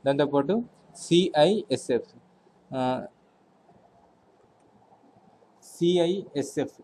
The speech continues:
సిఐఎస్ఎఫ్ అంటే Central Industrial Security Force. దాంతోపాటు మనకు వచ్చేసి ఎస్ఎస్బి, ఎస్ఎస్బి అంటే సశస్త్ర సీమా బల్, దాంతోపాటు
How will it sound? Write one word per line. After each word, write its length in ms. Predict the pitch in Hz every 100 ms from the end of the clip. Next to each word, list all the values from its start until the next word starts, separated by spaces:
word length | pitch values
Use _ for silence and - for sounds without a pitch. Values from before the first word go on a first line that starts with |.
| -
సిఐఎస్ఎఫ్ 580 | - 160 170 160 - -
అంటే 400 | 156 156 226 240 - _ 160
Central 460 | - 143 143 170
Industrial 580 | 139 143 143 - 156 170
Security 540 | 165 139 143 147 143 180
Force. 360 | - 127 113 - _ _ _ _ -
దాంతోపాటు 540 | 143 151 175 165 160
మనకు 280 | 160 156 147
వచ్చేసి 440 | 147 156 151 196 226 - _ _
ఎస్ఎస్బి, 560 | 135 131 170 160 139 123 -
ఎస్ఎస్బి 520 | 131 165 165 156 170
అంటే 400 | 165 214 247 170
సశస్త్ర 540 | 131 147 147 - 175
సీమా 400 | 170 - 143 151
బల్, 240 | 139 147 180 - -
దాంతోపాటు 600 | 139 143 151 147 156 196